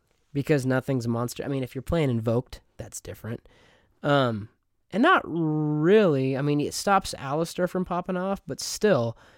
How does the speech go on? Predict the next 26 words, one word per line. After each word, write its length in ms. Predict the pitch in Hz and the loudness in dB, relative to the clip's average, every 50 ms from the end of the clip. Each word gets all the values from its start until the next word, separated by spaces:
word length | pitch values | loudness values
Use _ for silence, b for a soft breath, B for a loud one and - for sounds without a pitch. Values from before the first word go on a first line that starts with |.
| b b b b b | b b b b b
it's 160 | - 151 - | -8 -4 0
not 160 | 180 190 214 | 2 2 2
very 220 | 190 196 202 190 170 | 2 2 2 2 2
effective 340 | 156 - 165 170 - 151 143 | 2 0 -4 -2 -2 -2 -4
because 280 | 135 127 - 135 127 | -4 -4 -4 -4 -4
they 180 | 123 139 151 156 | -2 0 0 2
rely 460 | 156 151 147 147 143 139 135 135 131 | 0 0 0 0 0 0 0 0 0
more 380 | 131 127 127 127 131 135 135 131 | -2 -2 0 0 0 0 0 0
on 220 | 127 120 117 113 | -2 -2 -2 -2
non-monster 640 | 113 113 120 123 120 113 110 113 117 - - - 135 | -2 -2 -2 -2 -2 -4 -4 -4 -6 -8 -6 -6 -6
effects 360 | 123 - - 123 117 - - - | -6 -6 -6 -6 -6 -6 -8 -10
and 120 | 113 110 | -10 -10
kind 320 | - - - 127 117 117 113 | -10 -10 -10 -6 -6 -4 -4
of 160 | 110 104 104 - | -6 -8 -10 -10
spell 640 | - - - - 120 117 113 113 110 110 104 - - _ | -12 -10 -8 -6 -4 -4 -2 -4 -4 -6 -8 -10 -10 _
and 120 | 123 117 | -8 -8
recursion 520 | 110 104 104 - - 104 107 101 98 - - | -8 -8 -10 -10 -10 -10 -10 -8 -10 -12 -14
effects. 540 | - - - - - - - - - - - _ | -16 -16 -16 -18 -18 -18 -18 -18 -18 -18 -18 _
So, 460 | - - 131 123 117 104 98 101 107 - _ _ _ _ _ _ _ _ _ _ _ _ _ _ _ _ _ _ _ - | -10 -6 -6 -4 -4 -6 -8 -10 -12 -16 _ _ _ _ _ _ _ _ _ _ _ _ _ _ _ _ _ _ _ -8
um, 500 | - 139 131 127 120 117 107 101 104 - _ _ _ _ _ _ _ _ - | -4 -2 0 0 -2 -2 -6 -8 -10 -14 _ _ _ _ _ _ _ _ -2
it's 140 | 233 - | -2 0
good, 220 | - 214 226 190 156 | 4 6 6 6 6
but 100 | 151 143 | 4 0
it's 100 | 143 - | 0 -2
not 180 | 156 139 120 | -2 -4 -4
great. 280 | 107 - 85 85 85 - | -6 -10 -12 -12 -18 -20